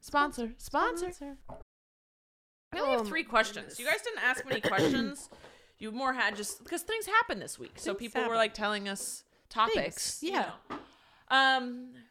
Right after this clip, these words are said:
Speaker 1: Grace wants to know how usually, how long it usually takes to record an episode of,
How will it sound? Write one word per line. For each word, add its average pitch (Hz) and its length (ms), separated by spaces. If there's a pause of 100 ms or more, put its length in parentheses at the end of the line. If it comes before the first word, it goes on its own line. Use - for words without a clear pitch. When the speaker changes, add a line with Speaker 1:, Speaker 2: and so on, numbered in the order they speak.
(120)
Speaker 1:
Grace 427 500
wants 359 280
to 339 80
know 311 180
how 320 160
usually, 302 360 (100)
how 285 200
long 285 200
it 240 80
usually 247 280
takes 214 400
to 226 100
record 202 320
an 180 100
episode 185 440
of, 160 280